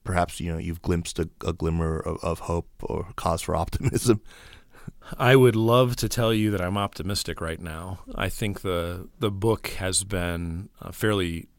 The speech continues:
Speaker 2: fairly prescient in its characterization of
Speaker 1: Mm,
Speaker 2: the, the U S
Speaker 1: mm-hmm.
Speaker 2: political system and how it would pervert a lot of anxieties onto the U S China relationship.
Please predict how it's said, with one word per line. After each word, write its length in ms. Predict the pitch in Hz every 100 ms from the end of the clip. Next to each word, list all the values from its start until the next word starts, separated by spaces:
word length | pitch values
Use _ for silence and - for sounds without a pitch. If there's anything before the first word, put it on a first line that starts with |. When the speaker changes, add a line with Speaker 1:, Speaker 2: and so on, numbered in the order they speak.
| _ _
Speaker 2:
fairly 220 | 104 95
prescient 600 | 85 85 82 107 101 110 -
in 100 | 92
its 120 | 85
characterization 800 | - 90 - 90 90 82 - 87
of 120 | 85
Speaker 1:
Mm, 100 | 92
Speaker 2:
the, 220 | 82 85 -
the 100 | 95
U 100 | 82
S 160 | 90
Speaker 1:
mm-hmm. 100 | 92 -
Speaker 2:
political 340 | 95 92 95
system 480 | - 92 - 90 90
and 140 | 82
how 220 | 82 90 85
it 100 | 90
would 280 | 85 85 -
pervert 680 | - 87 92 92 - - - -
a 120 | -
lot 200 | 87 87
of 120 | 90 87
anxieties 680 | 87 87 87 87 90 87
onto 300 | 92 85 80
the 140 | 85 82
U 240 | 82 87
S 80 | 85
China 280 | - 92 85
relationship. 640 | 80 80 - 80 90 85